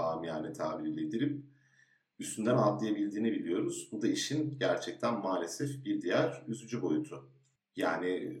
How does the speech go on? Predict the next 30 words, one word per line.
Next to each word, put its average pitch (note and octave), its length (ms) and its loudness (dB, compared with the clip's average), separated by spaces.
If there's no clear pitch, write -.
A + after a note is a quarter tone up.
uzun - 240 0
süredir - 840 0
ırkçılık, G#2 760 0
aşırı - 340 0
sağ - 460 4
vesaire F#2 400 4
gibi F#2+ 220 0
başlıklar F#2 560 4
konuşmuyorduk. F#2+ 640 -2
<laughs> - 40 -20
Biz - 340 -2
aslında G#2 340 -2
bir - 140 2
ara - 360 -2
arka - 340 0
arkaya C#2 380 -2
bunları - 260 -8
konuştuğumuz D#2 520 -10
dönemler D#2+ 360 -6
olmuştu. - 680 -2
Ama G#2 200 2
maalesef G#2 580 4
dönüp F#2+ 300 2
dolaşıp F2+ 560 0
yine G2 260 -2
böyle F#2 220 4
bir G#2 160 0
başlığa G#2 400 4
gelmiş A2 420 2
olduk - 380 -6